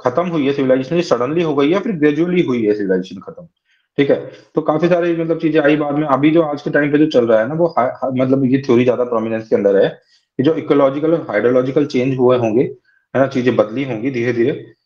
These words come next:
और उस वजह से मतलब कि आईबीसी धीरे-धीरे decline की होगी, ऐसी थोड़ी अब मतलब बात ज्यादा बताई जा रही है, ऐसे ज्यादा माना जा रहा है, ठीक है। तो इस theory को ज्यादा माना जा रहा है अभी कि धीरे-धीरे, मतलब कि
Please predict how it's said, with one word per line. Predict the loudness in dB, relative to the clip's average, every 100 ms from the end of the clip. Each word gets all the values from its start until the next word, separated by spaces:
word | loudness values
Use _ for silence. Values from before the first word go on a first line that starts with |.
| _
और | -2
उस | 2 2 2
वजह | 2 0
से | 0 -2 -6 _ -4
मतलब | 0 0 2
कि | 2 2 -2 -20 _ -4 0 2 4
आईबीसी | 2 0 -2
धीरे-धीरे | 0 2 4 2
decline | 2 0 0
की | 0 -2
होगी, | 0 0
ऐसी | 0 0 0 0
थोड़ी | 2 2
अब | 2 2
मतलब | 2 0 -2 -6 -2
बात | 0 2
ज्यादा | 2 2
बताई | 0 -2 -4
जा | -6
रही |
है, | -14 _ _ -12
ऐसे | -4
ज्यादा | -2 -2
माना | -2 -4
जा | -6
रहा | -8 -12
है, | -16 _ _ _ -2
ठीक | 0 0
है। | -2 -8 -20 _ -2
तो | 2 2 0
इस | -6 -2
theory | 2 2
को | 2
ज्यादा | 2 0
माना | -4 -6
जा | -6
रहा | -8
है | -10
अभी | -14 -18 _ _ _ -6
कि | -2 -2 -4 -10 _ _ _ _ _ -10
धीरे-धीरे, | -2 2 2 0 0
मतलब | 0 0
कि | 0 -2 -2 -8